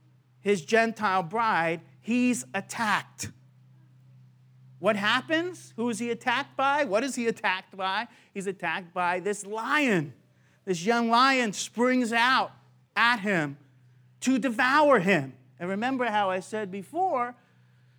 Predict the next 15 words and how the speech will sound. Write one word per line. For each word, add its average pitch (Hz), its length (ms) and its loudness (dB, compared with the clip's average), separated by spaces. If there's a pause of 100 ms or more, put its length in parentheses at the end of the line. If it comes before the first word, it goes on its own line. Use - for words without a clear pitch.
(100)
Scripture 254 380 -6
tells 233 340 -2
us 233 120 -8
to 233 100 -10
be 202 100 -10
sober-minded 226 1160 -4
because 214 420 -8
our 208 160 -4
enemy 214 380 -6
prowls 208 680 -6
around 208 460 -2
like 208 240 -4
a 180 80 -2
roaring 202 640 -2
lion, 208 580 -6